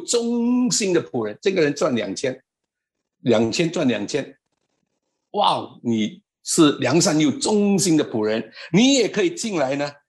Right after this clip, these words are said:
因为你在不多的事上呢，你忠心呢，你，我要把许多的事呢，派你管理呢，你也可以进来享受你主人的快乐。只有那个一千的。这个呢，他是埋在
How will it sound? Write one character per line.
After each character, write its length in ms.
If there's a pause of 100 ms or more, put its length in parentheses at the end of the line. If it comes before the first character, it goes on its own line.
(180)
因 140
为 100
你 100
在 140
不 180
多 280
的 100
事 180
上 200
呢， 100
你 160
忠 240
心 220
呢， 120 (360)
你， 180
我 140
要 100
把 180
许 220
多 140
的 120
事 280
呢， 120
派 220
你 100
管 220
理 100
呢， 160 (140)
你 140
也 120
可 140
以 140
进 240
来 120
享 320
受 320 (220)
你 420
主 520
人 260
的 380 (580)
快 260
乐。 220 (1500)
只 120
有 120
那 160
个 180
一 160
千 380
的。 260 (640)
这 240
个 180
呢， 280
他 100
是 120
埋 240
在 440